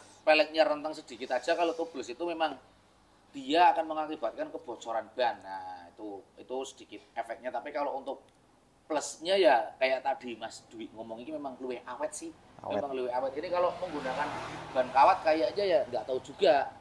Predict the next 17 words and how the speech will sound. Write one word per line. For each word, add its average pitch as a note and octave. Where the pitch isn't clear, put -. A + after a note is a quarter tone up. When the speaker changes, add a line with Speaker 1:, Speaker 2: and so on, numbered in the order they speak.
Speaker 1:
Biasanya C3
tetap E3
ya C3+
selisih B2+
lumayan D3
sih, D#3
Mas, D#3
Om. A#2+
Speaker 2:
Iya. G#2+
Speaker 1:
Harga B2
selisih B2
lumayan, A#2+
tapi E3
keawetan D3
juga B2
selisih A2+
lumayan. C3+